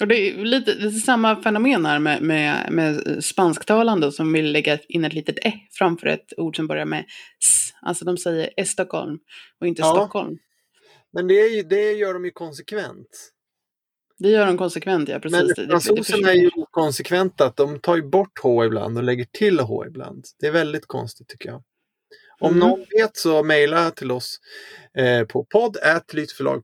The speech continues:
Speaker 2: punkt com. Ehm, förresten, en annan sak som jag brukar ta upp i andraspråksundervisningen, eh, om franska språket då, när vi ändå pratar om det, det är ju att, ja, men dels så har vi många,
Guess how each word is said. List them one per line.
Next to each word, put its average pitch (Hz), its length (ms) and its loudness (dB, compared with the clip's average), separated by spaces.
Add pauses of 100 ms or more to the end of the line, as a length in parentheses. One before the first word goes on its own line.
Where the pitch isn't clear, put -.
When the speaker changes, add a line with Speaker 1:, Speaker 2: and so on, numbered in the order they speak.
(100)
Speaker 2:
punkt 120 340 -4
com. 175 480 2 (840)
Ehm, 165 500 4 (360)
förresten, 220 400 0
en 190 140 0
annan 240 200 2
sak - 360 0
som - 180 -2
jag 147 80 0
brukar 143 220 -2
ta - 80 -4
upp - 460 0
i 131 340 0 (200)
andraspråksundervisningen, 131 1200 0
eh, 127 840 -6
om 123 500 -4 (440)
franska 143 460 0
språket 226 480 0
då, 127 100 -4
när 123 140 -4
vi 127 80 -2
ändå 117 180 -4
pratar 143 360 -2
om 127 140 -6
det, - 140 -14 (480)
det 165 140 4
är 160 280 4
ju 147 240 2
att, 127 380 0
ja, 135 140 2
men 170 120 4
dels 196 200 4
så 180 80 0
har 165 180 2
vi 151 120 -2
många, 123 400 2